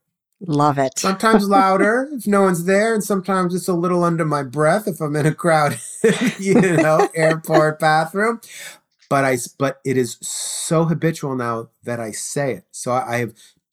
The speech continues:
Speaker 2: I have rewired my subconscious into one that would look in the mirror and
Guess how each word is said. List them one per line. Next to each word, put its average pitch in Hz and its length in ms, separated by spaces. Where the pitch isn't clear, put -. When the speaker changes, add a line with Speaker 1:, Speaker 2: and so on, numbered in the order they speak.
Speaker 2:
I 135 120
have 135 260
rewired 156 760
my 127 160
subconscious - 1400
into 135 320
one 160 420
that 175 140
would 147 140
look 131 260
in 131 140
the 131 60
mirror 123 640
and 123 760